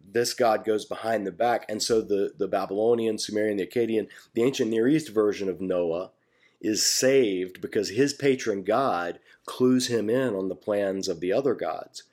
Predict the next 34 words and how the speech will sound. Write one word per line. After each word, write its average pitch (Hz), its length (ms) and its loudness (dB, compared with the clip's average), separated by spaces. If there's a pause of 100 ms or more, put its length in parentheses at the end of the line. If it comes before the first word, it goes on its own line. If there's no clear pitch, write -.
(280)
to 101 100 -4
send 95 260 -2
the 87 60 -6
flood. - 300 -2 (240)
And 107 160 0
then 151 200 6
when 120 120 2
the 107 80 0
flood 120 300 2
actually 101 420 -2
happens, 110 480 0
there's 101 140 -2
a 98 40 -2
great 104 280 2
line. 110 260 2
It 90 120 -4
says, 101 360 0
um, 87 360 -2 (1120)
uh, - 520 -6 (1300)
"For 107 560 2
one 123 300 2
day 117 220 6
the 101 100 -2
south 107 340 2
storm 104 420 0
blew, 98 300 0
gathering 110 520 2
speed 110 380 -2
as 101 160 2
it 87 160 -4
blew, 98 220 2
submerging 110 600 0
the 107 80 0
mountains, 101 560 -2